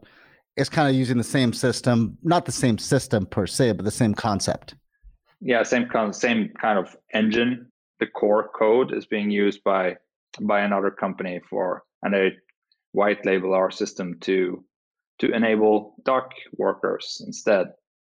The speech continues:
Speaker 1: For, for the same collaboration needs, right? It sounds,
Speaker 2: Yeah.
Speaker 1: yeah, I guess, you know, it, it's interesting you were saying that, that you went through it five years ago, but, you know, even, even now I find, I think that's one of the biggest hurdles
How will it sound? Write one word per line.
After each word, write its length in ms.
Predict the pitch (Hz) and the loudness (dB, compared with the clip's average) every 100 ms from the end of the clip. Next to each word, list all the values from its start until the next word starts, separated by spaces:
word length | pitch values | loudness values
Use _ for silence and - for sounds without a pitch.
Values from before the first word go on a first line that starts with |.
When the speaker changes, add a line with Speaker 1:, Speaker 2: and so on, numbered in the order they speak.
| _ - - | _ -20 -18
Speaker 1:
For, 240 | - 156 123 | -4 -2 0
for 160 | 151 | -2
the 100 | 127 | -2
same 240 | - 147 131 | -2 -2 -2
collaboration 840 | 143 135 120 110 117 120 123 104 | 0 0 2 0 0 0 2 2
needs, 340 | 101 80 85 95 | 2 0 -2 0
right? 240 | 107 131 | 2 0
It 100 | 110 | -4
sounds, 220 | - 131 127 | 0 2 2
Speaker 2:
Yeah. 200 | 120 101 - - | 0 0 -6 0
Speaker 1:
yeah, 160 | 214 | 4
I 100 | 196 | 4
guess, 240 | 190 208 185 | 2 -2 0
you 80 | |
know, 280 | 170 156 143 - - - | 0 0 -2 -6 -20 -2
it, 180 | 180 180 | 0 2
it's 180 | 175 | 2
interesting 500 | 180 175 170 151 151 | 0 0 0 0 2
you 80 | 131 | 2
were 40 | 120 | 2
saying 240 | - 120 | 2 2
that, 120 | 120 | 2
that 140 | 104 98 | 0 0
you 140 | 113 | 2
went 180 | 113 110 | 2 2
through 160 | 113 107 | 0 0
it 60 | |
five 300 | - 104 104 | 0 0 2
years 280 | 104 104 - | 2 0 0
ago, 200 | 110 107 | 0 0
but, 220 | 95 101 | 0 0
you 120 | 107 | 2
know, 80 | 110 | 2
even, 400 | 110 117 120 113 - - - 127 | 2 2 2 0 -4 -20 -10 0
even 340 | 139 139 127 | 2 4 2
now 260 | 104 113 120 | 0 0 2
I 100 | 107 | 0
find, 320 | - 107 104 | 0 2 2
I 60 | 104 | 2
think 180 | 120 107 | 2 2
that's 220 | 101 - | 2 0
one 100 | 113 | 0
of 80 | - | 0
the 80 | 78 | -2
biggest 340 | 104 107 - | 0 0 -2
hurdles 640 | - 110 110 104 92 - | 0 2 4 2 0 -4